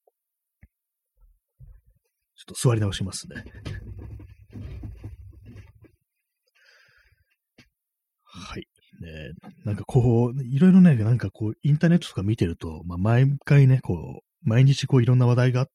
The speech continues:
て、で、今日はあのことで誰々が炎上して、次はなんか、あそこでああいうことがあってみたいなこと結構考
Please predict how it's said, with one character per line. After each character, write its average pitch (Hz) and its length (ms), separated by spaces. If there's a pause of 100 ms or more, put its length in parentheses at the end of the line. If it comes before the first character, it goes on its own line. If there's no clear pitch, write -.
て、 - 220 (560)
で、 123 120 (100)
今 160 120
日 139 60
は 90 180
あ 98 60
の 107 100
こ 113 100
と 117 80
で 85 260 (200)
誰 107 180
々 95 180
が 90 120
炎 92 140
上 92 180
し - 120
て、 92 180
次 110 240
は 80 120
な 87 100
ん 87 40
か、 82 200
あ 87 80
そ - 120
こ 95 60
で 87 80
あ 85 40
あ 92 60
い - 20
う 92 40
こ - 100
と 92 80
が 80 80
あ 92 40
っ - 20
て - 140
み 95 80
た 82 60
い 82 40
な 80 40
こ 82 60
と 87 60
結 120 140
構 92 140
考 107 100